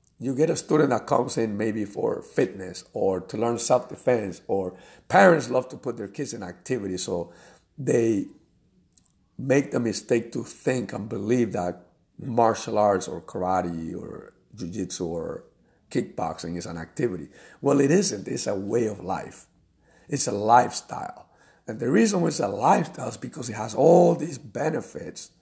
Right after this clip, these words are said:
that, <clears throat> you know, you're only kind when you practice kindness. You can't say you're a kind person when you don't practice your kindness. Does that make sense? So martial artists, martial arts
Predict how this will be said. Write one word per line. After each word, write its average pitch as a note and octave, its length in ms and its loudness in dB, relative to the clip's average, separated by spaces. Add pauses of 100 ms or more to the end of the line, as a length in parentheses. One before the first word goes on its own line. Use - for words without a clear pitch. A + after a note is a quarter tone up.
(920)
that, A#2+ 600 0
<clears throat> - 60 -20
you - 920 4
know, B2 360 2 (500)
you're C#3 240 4
only D3 260 6
kind C3 440 2
when G#2 140 -6
you G2+ 80 -8
practice - 420 0
kindness. G2+ 640 -8 (140)
You A#2 140 -4
can't D3 260 2
say F#3 180 -2
you're A#2 240 2
a F2 60 0
kind A2+ 420 0
person A#2+ 400 0
when F#2 140 -4
you G2 80 -2
don't F#2 180 -4
practice A#2 460 2
your - 120 -14
kindness. - 600 -6 (360)
Does G#2 120 -8
that A2 140 -2
make G#2 120 -4
sense? - 380 -4 (680)
So - 520 6 (440)
martial F#3+ 480 4
artists, A2+ 440 -10 (100)
martial C#3 500 0
arts F2 360 -14